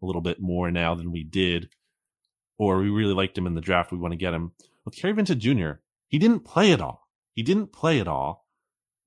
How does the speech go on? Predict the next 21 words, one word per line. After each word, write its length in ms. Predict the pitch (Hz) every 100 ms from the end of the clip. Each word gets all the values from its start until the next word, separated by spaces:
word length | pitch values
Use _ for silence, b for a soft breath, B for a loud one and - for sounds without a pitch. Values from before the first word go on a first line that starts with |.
| _ -
to 100 | -
the 80 | 117
p-, 180 | 110 -
like, 260 | 123 110 -
r-, 160 | 101 98 -
up, 120 | 110 90
up 160 | 117 123
until 520 | 113 - 120 107 104
the 100 | 98 120
Eagles 200 | 123 101
acquired 420 | - 104 127 80
him. 240 | 78 87 113
He 100 | -
was, 140 | 107 104
like, 140 | 98 -
inactive 440 | 104 98 - 92
or 80 | 87
whatever 300 | 87 87 87
for 100 | 87 92
the 80 |
Broncos. 520 | 82 90 101 73 73